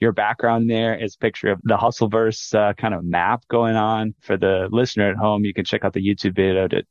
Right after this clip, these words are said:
to look at that or go to their website. But so how do you bring together all these elements, the music, N F Ts, entertainment,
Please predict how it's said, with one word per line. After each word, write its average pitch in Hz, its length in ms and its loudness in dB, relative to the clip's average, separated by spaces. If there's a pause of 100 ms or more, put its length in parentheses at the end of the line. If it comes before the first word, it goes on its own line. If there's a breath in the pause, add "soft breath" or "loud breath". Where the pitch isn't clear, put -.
(140)
to 98 100 0
look 98 180 0
at 104 100 -6
that 104 200 2
or 101 80 0
go 92 120 0
to 95 220 0
their 101 140 2
website. 101 480 0
But - 160 0 (240)
so - 160 -2
how 196 220 0
do 262 60 2
you 302 140 0 (220)
bring 135 240 2
together 113 560 -2
all 110 240 2
these 117 320 0
elements, 101 640 -2
the 107 60 2
music, 101 320 2
N 101 100 2
F 92 80 -2
Ts, 104 220 0
entertainment, 90 680 0